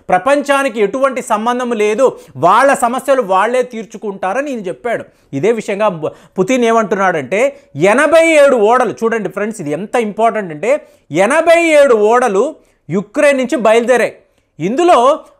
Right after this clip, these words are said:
అరవై వేల టన్నుల గోధుమ అనేది ఉంది. ఓకేనా? So, ఈ ఓడలు బయలుదేరాయి. యుక్రెయిన్ సముద్ర తీరాలు, బ్లాక్ సీ నుంచి ఇవి బయలుదేరాయి. "మా పర్మిషన్‌తోనే, మేమే పర్వాలేదు, వెళ్ళనివ్వండి" అన్నాం. ఈ ఎనభై ఏడు ఓడలు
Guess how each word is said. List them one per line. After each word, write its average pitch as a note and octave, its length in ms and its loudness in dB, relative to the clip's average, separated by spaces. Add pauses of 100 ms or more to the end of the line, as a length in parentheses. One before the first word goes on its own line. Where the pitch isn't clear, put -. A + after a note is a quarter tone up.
అరవై D4 480 2
వేల C#4 280 0
టన్నుల D4 540 0
గోధుమ B3 480 0
అనేది G#3+ 320 -4
ఉంది. B3 380 -8 (680)
ఓకేనా? A#3 460 -4 (440)
So, C4+ 100 2
ఈ A3+ 200 -2
ఓడలు A3+ 380 0
బయలుదేరాయి. B3+ 580 0
యుక్రెయిన్ C#4 540 -2
సముద్ర A#3 480 -4
తీరాలు, G#3+ 420 -6
బ్లాక్ E3 500 -2
సీ G#3+ 220 -12
నుంచి G3 340 -14 (180)
ఇవి G3+ 160 -6
బయలుదేరాయి. G#3+ 440 0
"మా F3+ 180 0
పర్మిషన్‌తోనే, G#3 760 -6 (200)
మేమే G#3 320 -6
పర్వాలేదు, G#3+ 580 0
వెళ్ళనివ్వండి" F3+ 580 -6
అన్నాం. F3+ 280 -6 (640)
ఈ G#3+ 120 0
ఎనభై D4 600 2
ఏడు C#4 340 4
ఓడలు A3+ 640 2